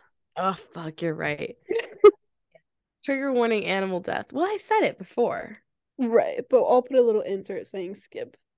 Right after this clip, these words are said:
Speaker 2: two minutes ahead if you don't wanna hear it.
Speaker 1: Oh, okay. Good idea, good idea. Yeah, but, um,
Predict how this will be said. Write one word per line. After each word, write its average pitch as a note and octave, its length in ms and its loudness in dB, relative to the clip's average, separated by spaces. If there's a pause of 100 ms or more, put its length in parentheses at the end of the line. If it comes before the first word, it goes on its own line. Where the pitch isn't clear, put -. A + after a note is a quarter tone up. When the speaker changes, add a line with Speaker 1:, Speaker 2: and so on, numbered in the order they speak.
Speaker 2:
two A#3+ 140 -6
minutes - 300 -12
ahead E4 320 -6
if E4 140 -12
you E4 60 -4
don't F#4 100 -4
wanna F4 180 -2
hear F4+ 200 -2
it. G4 60 -4
Speaker 1:
Oh, D#3 140 0
okay. - 360 -14
Good - 120 -12
idea, - 280 -12
good - 320 -18
idea. G#3+ 240 -18 (1120)
Yeah, G#3 380 4
but, F3+ 260 2
um, E3 400 -2